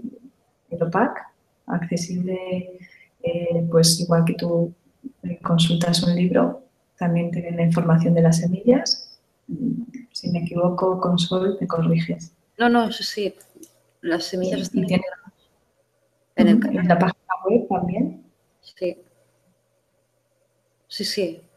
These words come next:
Speaker 2: se puede acceder a, lo consultas en el catálogo web y vas a la biblioteca y te damos las semillas.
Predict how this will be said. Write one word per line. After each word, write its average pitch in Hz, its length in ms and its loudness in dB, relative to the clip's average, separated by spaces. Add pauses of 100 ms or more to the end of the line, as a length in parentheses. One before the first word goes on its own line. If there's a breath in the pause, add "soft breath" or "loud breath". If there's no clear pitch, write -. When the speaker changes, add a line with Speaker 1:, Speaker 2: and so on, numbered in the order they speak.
Speaker 2:
se - 180 -12
puede 185 240 6
acceder 190 540 0
a, 175 280 -6 (920 loud breath)
lo 180 180 8
consultas 175 840 -2
en 170 140 -4
el 170 80 -8
catálogo 170 540 -6
web 175 440 0
y 170 160 -8
vas 160 240 -8
a 185 40 -4
la 170 80 -8
biblioteca 165 720 -8
y 170 200 -10 (600)
te 165 120 -6
damos 156 360 -8
las 151 180 -8
semillas. 151 840 -10